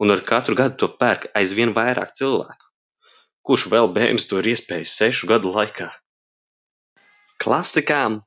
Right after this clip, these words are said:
jauna dzīve no Volkswagen. Saprotot elektrifikācijas nozīmīgumu, Volkswagen piedāvās pārveidot klasiskās vabolītes, pusiņus un Porsche trīsimt piecdesmit seši par elektroauto, iedvešot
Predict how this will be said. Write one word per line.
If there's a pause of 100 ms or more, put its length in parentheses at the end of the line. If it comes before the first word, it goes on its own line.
(140)
jauna
dzīve
no
Volkswagen. (640)
Saprotot
elektrifikācijas
nozīmīgumu,
Volkswagen
piedāvās (100)
pārveidot
klasiskās
vabolītes, (180)
pusiņus (320)
un
Porsche (100)
trīsimt
piecdesmit
seši
par
elektroauto, (400)
iedvešot